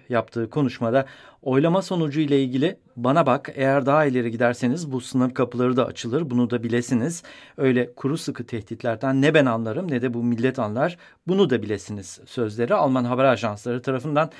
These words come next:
Erdoğan'dan Almanya'ya tehdit başlığıyla ve acil haber olarak geçilirken, federal hükümet sözcüsü Ulrike Demmer bugünkü haftalık basın toplantısında "Tehditler iki tarafa da faydalı olmaz.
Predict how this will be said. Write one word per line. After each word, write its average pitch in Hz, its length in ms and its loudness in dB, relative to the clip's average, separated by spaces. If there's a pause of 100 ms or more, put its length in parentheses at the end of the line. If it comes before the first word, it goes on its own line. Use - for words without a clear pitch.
(260)
Erdoğan'dan 185 520 0
Almanya'ya 165 680 0
tehdit 170 540 -6
başlığıyla 123 500 -4
ve 147 140 -2 (220)
acil 165 300 2
haber 175 200 6
olarak 113 380 2
geçilirken, 127 600 -6 (240)
federal 139 260 4
hükümet 127 320 -2
sözcüsü 120 480 -4
Ulrike 117 540 -6
Demmer 143 500 0
bugünkü 123 360 -4
haftalık 120 400 -6
basın 135 240 -2
toplantısında 127 720 -4 (300)
"Tehditler 180 560 0 (200)
iki 165 200 -2
tarafa 175 340 -2
da 214 80 -2
faydalı 165 420 2
olmaz. 156 600 -2